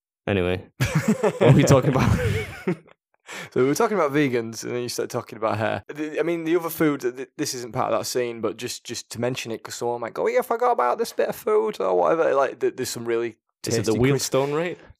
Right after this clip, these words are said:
Speaker 2: Uh, you what?
Speaker 1: <laughs> The Wealdstone rate?
Speaker 2: <laughs> Yeah, yeah.
Speaker 1: <laughs>
Speaker 2: He's
Speaker 1: You
Speaker 2: listening,
Speaker 1: got no
Speaker 2: we're not-
Speaker 1: fans.
Speaker 2: <laughs> Uh, you know, if anyone points out, "Well, you missed the bacon." Well, yeah, it's not a significant scene. He gets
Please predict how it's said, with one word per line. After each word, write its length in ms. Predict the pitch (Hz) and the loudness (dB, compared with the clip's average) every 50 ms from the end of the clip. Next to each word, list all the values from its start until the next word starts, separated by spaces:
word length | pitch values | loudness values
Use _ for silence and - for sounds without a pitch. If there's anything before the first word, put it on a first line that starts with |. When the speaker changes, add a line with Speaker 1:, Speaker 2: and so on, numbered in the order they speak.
| _ _ - 135 | _ _ -8 -8
Speaker 2:
Uh, 60 | 127 - | -8 -6
you 160 | 135 143 147 | -2 0 2
what? 220 | 131 143 151 170 | 4 6 6 4
Speaker 1:
<laughs> 300 | 175 151 135 117 - - | 4 2 -2 -2 -2 0
The 220 | 196 165 - 151 131 | 2 2 2 2 0
Wealdstone 720 | 117 120 131 139 135 123 - - 143 151 156 160 156 156 | 2 2 2 2 0 0 2 2 2 4 4 2 0 2
rate? 200 | - 151 202 139 | 4 4 4 4
Speaker 2:
<laughs> 300 | 135 - - - - - | 4 2 2 2 2 4
Yeah, 120 | 202 170 - - | 4 4 2 2
yeah. 640 | 170 147 - - 165 156 - - - - - 175 165 - - - 165 | 0 0 2 2 2 2 2 -2 -10 -6 -4 -4 -4 -4 -4 -8 -6
Speaker 1:
<laughs> 40 | - | -4
Speaker 2:
He's 140 | 202 190 151 | -2 0 4
Speaker 1:
You 60 | 143 | 4
Speaker 2:
listening, 260 | 151 131 131 143 - | 4 4 4 4 4
Speaker 1:
got 100 | 226 214 | 4 4
no 140 | 196 147 156 | 4 4 4
Speaker 2:
we're 60 | 151 | 4
not- 20 | 196 | 4
Speaker 1:
fans. 680 | 202 202 175 170 156 160 175 170 147 170 160 - - | 4 4 4 2 0 -2 -2 -2 0 0 2 0 0
Speaker 2:
<laughs> 640 | - - 135 139 117 - 175 - - 147 131 - 107 - - - - - - - - - - - - - - - - - - _ - | -2 -4 -6 -6 -2 -2 -2 -2 -2 -2 -2 -2 -4 -6 -8 -10 -10 -12 -18 -20 -20 -18 -16 -16 -16 -16 -18 -20 -20 -20 -14 _ 2
Uh, 340 | 143 135 131 127 127 120 107 - | 4 4 6 6 6 4 4 2
you 100 | 143 135 | 2 2
know, 180 | 120 113 117 | 4 4 4
if 200 | 123 117 117 - | 2 0 0 0
anyone 220 | 131 131 127 123 - | 0 0 0 0 0
points 260 | - 117 113 - 120 | -2 -2 -2 -4 -8
out, 60 | 110 | -10
"Well, 100 | 120 135 | -10 -10
you 80 | 147 156 | -6 -4
missed 260 | 190 202 - - - | -4 -4 -4 -4 -4
the 60 | 185 | -2
bacon." 580 | 160 175 170 185 180 - - 180 156 143 127 123 | 2 2 2 2 2 0 -2 -4 -4 -2 -2 0
Well, 220 | 127 123 110 - | 2 2 2 0
yeah, 120 | 123 120 110 | -2 -4 -4
it's 100 | 110 104 | -2 0
not 120 | 160 139 | 0 0
a 20 | 143 | 0
significant 480 | - 147 139 131 - - - 104 107 | 0 -2 -4 -6 -6 -6 -8 -8 -6
scene. 480 | - - 120 110 104 101 101 98 98 90 - | -4 -2 0 0 -2 -2 -6 -8 -12 -10 -6
He 140 | 104 107 | -4 -2
gets 220 | 110 113 - - | -2 -2 -2 -4